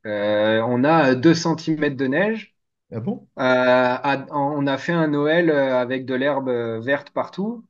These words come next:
Speaker 1: Il y a pas eu, ils appellent ça un Noël vert ou un Noël blanc ici au Québec. Et ça a été un Noël vert, même ici, alors que, euh, on est quand même un peu plus dans le nord, euh, que comparé à Montréal. Donc, euh, là, on n'a toujours pas de neige. On, euh,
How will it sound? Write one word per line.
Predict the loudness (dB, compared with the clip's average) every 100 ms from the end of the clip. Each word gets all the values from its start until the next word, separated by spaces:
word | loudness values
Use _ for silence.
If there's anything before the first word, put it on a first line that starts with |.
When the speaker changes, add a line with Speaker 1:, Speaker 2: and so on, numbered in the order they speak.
| -8
Speaker 1:
Il | -2
y |
a | -2
pas | 2 4
eu, | 6 6 4
ils | 2
appellent | 0 -2
ça | 0 0
un |
Noël | 2 2 2
vert | 2 0 0
ou | -2
un |
Noël | -4 -4 -4
blanc | 0 -2
ici | -2 -6 -6
au |
Québec. | -6 -6 -6 -8 -20 _ _ _ _ -2
Et | 0 0
ça | 2 2
a |
été | 4
un | 2
Noël | 4 4 4
vert, | 4 4 0
même | 0 2
ici, | 2 0 -2 0 2
alors | 0 -2 -4
que, | -2
euh, | 0 0 -4 -8 -16 _ _ _ -8
on | -4
est | 0
quand | 2
même | 2
un | 0
peu | -2 -4
plus | -2 -2
dans | 0 -2
le |
nord, | -2 0 0 0
euh, | -2 -6 -8 -14 _ _ -20 -20 _ _ _ _ -6
que | 0 0
comparé | 0 -2 0 2
à | 2
Montréal. | 2 2 0 0 -6 _ _ -20 -20 -20 _
Donc, | -2 -2 2
euh, | 6 6
là, | 6 6
on | 4
n'a | 2
toujours | 0 -2 0
pas | 2
de | 2
neige. | 0 -2 -8 _ _ -14
On, | -10 -6 -2
euh, | 0